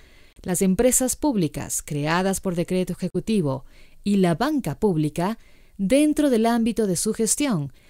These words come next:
se realizarán utilizando espacios pertenecientes a las entidades del sector público.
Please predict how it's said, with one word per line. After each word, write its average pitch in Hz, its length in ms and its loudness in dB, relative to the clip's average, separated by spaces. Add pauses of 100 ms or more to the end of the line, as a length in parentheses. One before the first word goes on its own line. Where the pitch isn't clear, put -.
(140)
se 233 220 0
realizarán 214 840 2
utilizando 180 640 0
espacios 175 560 -4
pertenecientes 202 1120 -2
a 180 120 -4
las 160 240 -2
entidades 226 680 -2
del 175 100 -4
sector 202 460 -4
público. 135 680 -6